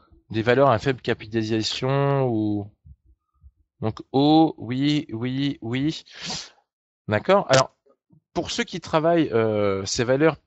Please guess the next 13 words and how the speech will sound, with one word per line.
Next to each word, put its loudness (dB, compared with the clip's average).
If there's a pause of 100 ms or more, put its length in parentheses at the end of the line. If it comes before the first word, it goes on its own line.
(140)
pétrolières, -2 (400)
est-ce 2
que -4
vous -6
connaissez 2
la 2
valeur 2 (260)
A 6
O 4
I -4
T 2
O ? 0 (2000)
Valeur 0